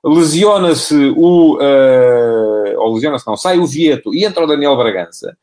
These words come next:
Portanto, o Sporar não entra, eh, ali sequer nas contas, não é sequer o segundo, não é sequer o quinto da linha avançada. E, eh, diz o Bruno Nunes, eh, Tariq, que o Sporar é jogador para estar no onze do Sporting, finaliza muito bem.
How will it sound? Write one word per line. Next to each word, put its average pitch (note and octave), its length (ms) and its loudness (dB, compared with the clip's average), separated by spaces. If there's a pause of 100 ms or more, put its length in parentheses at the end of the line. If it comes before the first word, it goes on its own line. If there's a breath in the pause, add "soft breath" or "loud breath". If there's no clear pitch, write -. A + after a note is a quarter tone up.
(260)
Portanto, E3 200 -4
o E3+ 40 -6
Sporar E3 360 -2
não F3+ 200 0
entra, F3+ 380 -2 (100)
eh, - 240 -6
ali E3 220 2
sequer F3+ 300 -4
nas F3+ 180 -4
contas, D#3+ 380 -2
não D#3+ 100 -2
é E3+ 80 -2
sequer F3 320 -4
o F3+ 80 -4
segundo, F3 960 0
não D3+ 120 -2
é D#3+ 40 -2
sequer F#3+ 180 -2
o F#3+ 120 -4
quinto E3 480 -2
da A#2+ 100 0
linha A#2 220 -2
avançada. - 540 -8 (640)
E, E3 260 -2
eh, C3 240 2
diz C#3+ 240 2
o C#3+ 280 2
Bruno D3 380 0
Nunes, C3 600 -2
eh, G#2+ 200 -4
Tariq, C3+ 360 -2 (180)
que C#3 80 -2
o C3 100 0
Sporar B2 400 -2
é A2+ 40 -2
jogador B2 260 -4
para A#2 80 -8
estar G#2+ 160 -6
no G#2+ 100 -2
onze A2 140 -4
do C#3 60 -10
Sporting, E3+ 440 -4
finaliza C#3 340 -2
muito D3 160 -6
bem. G#3+ 200 -2